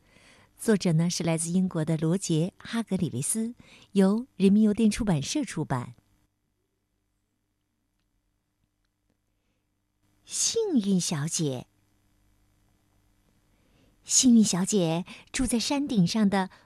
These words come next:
马蹄小屋里。一天晚上，她吃完饭就拿着早上买的一本书上了床。她喜欢读书，最喜欢在床上读书。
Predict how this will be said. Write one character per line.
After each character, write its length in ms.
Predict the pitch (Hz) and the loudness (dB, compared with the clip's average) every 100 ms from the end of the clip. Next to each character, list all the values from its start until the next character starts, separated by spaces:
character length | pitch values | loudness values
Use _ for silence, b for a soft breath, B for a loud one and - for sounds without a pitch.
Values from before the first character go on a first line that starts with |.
| B | B
马 340 | - 214 190 143 | -4 0 0 0
蹄 380 | - - 180 311 | -4 0 2 4
小 320 | - 233 147 | 0 -4 -4
屋 220 | 165 165 | 0 0
里。 260 | 151 131 - _ _ _ _ _ _ _ _ _ _ _ _ _ _ _ _ _ | 0 -4 -8 _ _ _ _ _ _ _ _ _ _ _ _ _ _ _ _ _
一 100 | 220 | -2
天 160 | 202 190 | 0 0
晚 200 | 185 151 | -2 -4
上， 300 | 147 185 196 _ _ B B B | -6 -6 -6 _ _ B B B
她 120 | - | -16
吃 220 | 320 - 370 | -6 -2 -2
完 200 | 302 320 | -4 -6
饭 360 | 381 359 294 B B | -4 -4 -6 B B
就 140 | - 285 | -4 0
拿 220 | 247 220 | 0 0
着 100 | 277 | -4
早 240 | - 214 | -2 0
上 160 | 190 247 | 0 0
买 220 | 233 175 | 0 0
的 80 | 196 | -2
一 100 | 247 | -4
本 200 | 208 175 | 0 0
书 400 | - - 302 311 B B | 0 0 0 0 B B
上 380 | - - 247 202 | -6 -4 0 0
了 80 | |
床。 560 | 165 - 165 127 143 214 _ _ _ _ _ _ _ _ _ _ _ _ | 0 -4 -6 -4 -4 -6 _ _ _ _ _ _ _ _ _ _ _ _
她 180 | - 185 | -12 -8
喜 180 | - 127 | -6 -6
欢 220 | - 160 | -2 -2
读 160 | 160 | 0
书， 320 | 170 - 240 240 _ B B B B | -4 -4 -6 -8 _ B B B B
最 240 | - 381 349 | -4 0 0
喜 220 | - 220 | 2 -2
欢 260 | 202 262 294 B B | 0 -4 -4 B B
在 180 | 392 | -6
床 500 | 370 - - 175 160 | -4 -8 -2 0 2
上 220 | 254 523 453 | 2 0 -2
读 220 | 185 160 | 0 -2
书。 340 | - 196 185 | -2 -6 -6